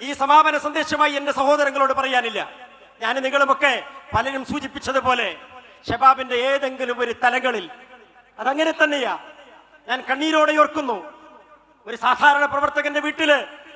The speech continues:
ഒരു സംഘടനാ യോഗത്തിന് പോയി തിരിച്ചു വരുമ്പോ അദ്ദേഹത്തിന്റെ കക്ഷത്തിൽ ഇങ്ങനെ ഷബാബിന്റെ മടക്കി പിടിച്ച പഴയ ടാബ്ലോയിഡ് രീതിയിലുള്ള ഷബാബിന്റെ നാലഞ്ച് കോപ്പികൾ ഉണ്ടായിരുന്നു. ഒരു റബ്ബർ തൊഴിലാളിയായ, ടാപ്പിംഗ് തൊഴിലാളിയായ ആ മനുഷ്യൻ പന്ത്രണ്ട് മണിക്ക്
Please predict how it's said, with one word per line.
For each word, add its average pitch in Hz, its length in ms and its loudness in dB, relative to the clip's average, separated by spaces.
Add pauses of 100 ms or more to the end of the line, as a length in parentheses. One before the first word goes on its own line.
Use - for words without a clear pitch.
(180)
ഒരു 247 140 -2
സംഘടനാ 302 420 2
യോഗത്തിന് 302 440 2
പോയി 294 220 2
തിരിച്ചു 302 340 -6
വരുമ്പോ 254 480 -2 (520)
അദ്ദേഹത്തിന്റെ 262 800 -2 (460)
കക്ഷത്തിൽ 294 360 -2
ഇങ്ങനെ 269 400 0 (400)
ഷബാബിന്റെ 269 460 2
മടക്കി 269 280 0
പിടിച്ച 269 300 -4
പഴയ 269 320 0
ടാബ്ലോയിഡ് 294 560 4 (340)
രീതിയിലുള്ള 294 400 2
ഷബാബിന്റെ 285 640 4 (220)
നാലഞ്ച് 240 360 0
കോപ്പികൾ 254 420 -2
ഉണ്ടായിരുന്നു. 196 480 -4 (800)
ഒരു 247 140 0
റബ്ബർ 262 280 4
തൊഴിലാളിയായ, 277 680 2
ടാപ്പിംഗ് 285 360 0
തൊഴിലാളിയായ 269 500 0
ആ 233 160 4
മനുഷ്യൻ 269 500 -2 (560)
പന്ത്രണ്ട് 285 380 -2
മണിക്ക് 285 320 0